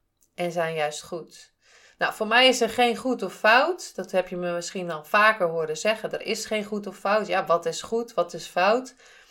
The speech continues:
En ik zie de fout, fouten dus ook als leermomenten. En fout is vaak ook negatief.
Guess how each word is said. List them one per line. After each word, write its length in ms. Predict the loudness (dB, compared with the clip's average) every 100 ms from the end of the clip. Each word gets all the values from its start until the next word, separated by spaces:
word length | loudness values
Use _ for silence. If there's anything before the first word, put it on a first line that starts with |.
| _ _ _ _ -20 _
En 480 | 4 4 4 -2 -10 _
ik 200 | -6 -4
zie 240 | -2 0
de 100 | 0
fout, 640 | 2 6 8 8 4 -8 _ _ _
fouten 420 | 6 6 6 -2
dus 160 | -2
ook 140 | -2 -2
als 160 | -4
leermomenten. 680 | 0 2 2 0 -4 -4 -4
En 120 | -4
fout 460 | 4 6 6 4 -14 -20 _ _ _
is 240 | -6 -6 2
vaak 380 | 6 6 4
ook 120 | -4 -2
negatief. 960 | -4 -4 -6 -8 -4 -2 -2 -10 -16